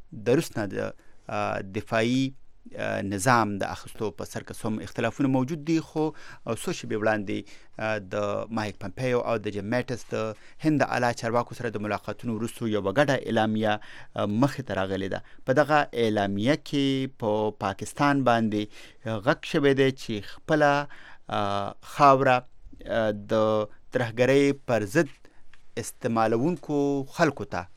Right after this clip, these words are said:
ورنکي او پاکستان باندې غږ کړی دی چې، آ، د ترهګرو پر ضد ګامونه پورته کړي. آ،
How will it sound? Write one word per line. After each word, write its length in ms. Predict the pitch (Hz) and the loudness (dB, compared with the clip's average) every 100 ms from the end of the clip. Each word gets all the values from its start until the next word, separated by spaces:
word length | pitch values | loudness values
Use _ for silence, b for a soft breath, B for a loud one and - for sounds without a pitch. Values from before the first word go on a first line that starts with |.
| - | -6
ورنکي 600 | 104 104 101 120 - 117 - | -2 0 0 -4 -4 -4 -2
او 180 | 113 107 | 0 0
پاکستان 640 | 107 101 104 - 120 110 | 0 -2 -4 -2 0 2
باندې 240 | 104 104 | 0 0
غږ 260 | 101 110 - | -4 -6 0
کړی 120 | 165 | 0
دی 140 | 160 156 | 0 -2
چې، 220 | - 160 B B B B | -4 -6 B B B B
آ، 380 | 113 107 107 104 | 2 4 4 2
د 180 | 98 107 | 2 0
ترهګرو 480 | - 101 - 107 | -2 -4 2 2
پر 200 | 98 98 | 2 -2
ضد 200 | 95 156 160 - b b | 0 -2 -2 -10 b b
ګامونه 360 | 117 107 107 92 | 2 2 2 -2
پورته 300 | - 107 95 | -4 -6 -8
کړي. 180 | - 107 - B B B - | -8 -8 -10 B B B -4
آ، 280 | 135 135 | 0 2